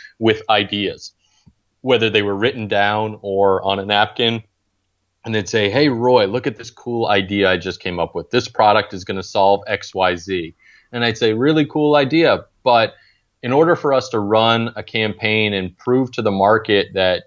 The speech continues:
you're the right person to run this company and you can make the product that you think you can make, and there's all these other hurdles that you have to get through, we need a working prototype to prove to the market that this product can be made and that they're willing to then pre-purchase that product on your word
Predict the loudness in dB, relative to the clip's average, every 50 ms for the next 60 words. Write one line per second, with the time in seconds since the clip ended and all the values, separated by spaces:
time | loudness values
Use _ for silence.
0 | _ _ _ -6 0 2 4 4 6 6 4 2 0 -2 _ 0 2 2 2 2
1 | 2 0 0 0 0 -2 -6 -6 -4 -2 0 0 0 0 0 -4 -4 -2 -4 -4
2 | -2 -2 -2 -2 0 -2 -2 -2 -2 0 0 0 0 -2 -2 -2 -2 0 0 -2
3 | -2 -4 -10 -10 -2 2 2 4 2 2 -2 -6 -8 -8 -10 -10 -8 -8 -8 -8
4 | -8 -12 -10 -10 -8 -6 -2 -2 -2 -2 -4 _ _ _ -20 -20 _ _ _ 0
5 | 2 4 4 2 4 4 4 4 4 4 2 2 2 2 2 2 2 2 2 2
6 | 2 2 0 -2 -4 -6 -6 -6 -10 -10 -10 -14 -4 0 0 0 0 -2 -6 -2
7 | 0 0 0 -2 -4 -8 _ _ _ _ _ -2 -2 0 0 2 2 2 2 2
8 | 2 2 0 0 0 0 -2 -4 -6 -6 -6 -2 2 2 4 4 2 2 2 0
9 | 2 2 2 -2 -4 _ -12 -12 -12 -6 -2 0 0 0 0 -4 -4 -2 0 2
10 | 2 2 2 2 -2 -4 -4 -6 -8 -8 -12 -14 -8 0 2 2 2 2 0 -4
11 | -10 -8 -6 -6 -6 -2 0 0 2 2 0 -2 -4 -6 _ _ -20 _ _ _
12 | -8 -4 -2 -2 -4 -2 0 2 2 2 2 0 -2 -2 -2 -6 -6 -8 -8 -6
13 | -6 -6 -6 -8 -8 -8 -8 -6 -2 -4 -4 -4 -4 -10 -8 -2 0 0 0 0
14 | 0 2 2 4 4 4 2 0 -2 _ -2 -2 -2 -2 0 0 2 2 0 0
15 | -2 -2 0 2 2 2 2 0 -2 -4